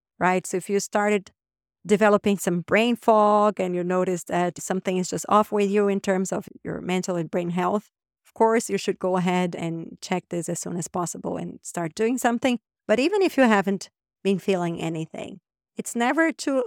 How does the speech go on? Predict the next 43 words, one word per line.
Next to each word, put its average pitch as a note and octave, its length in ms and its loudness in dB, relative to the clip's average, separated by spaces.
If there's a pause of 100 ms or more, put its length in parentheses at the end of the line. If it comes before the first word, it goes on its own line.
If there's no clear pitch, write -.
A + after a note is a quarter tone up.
early, A#3+ 600 2
it's G#3 180 -4
never A3 220 0
too A#3+ 180 -4
soon A#3+ 540 0 (480)
to G#3+ 160 -2
start G3+ 600 0 (300)
preventing G#3 580 -2
it - 420 -10
and F3+ 300 -10
taking F3 300 -4
care F3 300 -4
of D#3+ 100 -8
your E3 140 -2
whole - 240 -2
self, - 480 -8 (520)
okay? G#3+ 300 -6 (600)
So - 200 -12
I G#3+ 100 2
hope C4 360 -2 (160)
this A#3+ 160 -2
was A#3 140 -2
helpful, B3 500 -2 (720)
that G3 320 0
you G#3 120 -2
could G#3 220 -4
absorb G3+ 460 2
a - 80 0
lot F#3+ 160 2
of G3+ 120 0
information F#3 600 -2
here F#3+ 340 0
that F3+ 400 0 (180)
might F#3 180 -2
support F3 360 -2
you F#3 140 0
and F3 100 -4
your F3 100 -2
family F3 340 -6
and E3 100 -4
your D#3 100 -4
loved F3 280 -6
ones. A3+ 380 -4